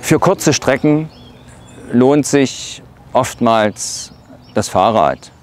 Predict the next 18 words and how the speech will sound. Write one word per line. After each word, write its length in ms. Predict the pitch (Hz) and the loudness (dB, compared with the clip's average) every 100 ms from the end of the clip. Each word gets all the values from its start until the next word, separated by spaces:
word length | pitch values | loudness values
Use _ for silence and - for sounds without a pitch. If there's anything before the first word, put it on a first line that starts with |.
| - - - - - - - - - - - - - - - | -20 -20 -20 -20 -20 -20 -20 -20 -20 -20 -20 -20 -20 -20 -8
Ich 140 | - - | -4 0
fahre 320 | 131 143 151 | 0 2 0
zum 160 | 139 120 | 0 0
Beispiel 500 | 123 131 - 135 107 | 2 0 0 0 0
in 140 | 110 | 0
Lindenthal, 840 | 135 160 - 110 107 113 151 165 123 | 0 -2 -6 -4 0 2 0 -2 -4
wo 120 | 117 | -4
ich 160 | - | -4
wohne, 480 | 101 120 139 117 151 - _ _ - | -2 0 2 0 -4 -10 _ _ -8
circa 320 | - 135 113 | -4 -2 -2
tausend 460 | 110 123 143 143 135 | -2 -2 -2 -6 -8
Kilometer 760 | 135 113 101 110 120 123 131 127 _ _ | -4 -4 -4 -4 -4 -4 -6 -10 _ _
im 160 | 104 95 | -10 -2
Jahr 440 | 98 107 143 147 - _ _ _ _ _ | 0 2 0 -4 -14 _ _ _ _ _
für 200 | - 120 | -6 -2
ganz 240 | 123 135 | -2 -2
einfache 480 | 76 113 120 127 117 | -4 -6 -6 -10 -10
Besorgungen 760 | 117 101 101 113 117 117 113 | -10 -4 -2 -2 -6 -8 -10